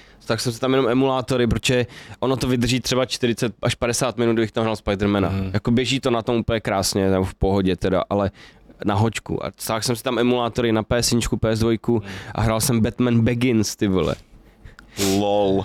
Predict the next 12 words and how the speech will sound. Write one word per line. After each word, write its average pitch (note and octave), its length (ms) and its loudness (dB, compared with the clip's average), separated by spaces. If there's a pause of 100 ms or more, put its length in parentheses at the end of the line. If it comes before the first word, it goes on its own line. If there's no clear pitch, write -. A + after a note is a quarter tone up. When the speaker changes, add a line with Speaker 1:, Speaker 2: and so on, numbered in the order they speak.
(120)
Speaker 1:
Kamo, D3 520 2 (160)
hoši, B2+ 300 0
jo, A#2+ 140 2
to - 140 -4
je C3 100 2
taková C3 400 -2
prdel. B2+ 440 0 (220)
Tam A#2+ 140 0
jsou C3+ 120 -2
všichni C#3 280 2
ty B2+ 100 -2
herci, A#2+ 540 0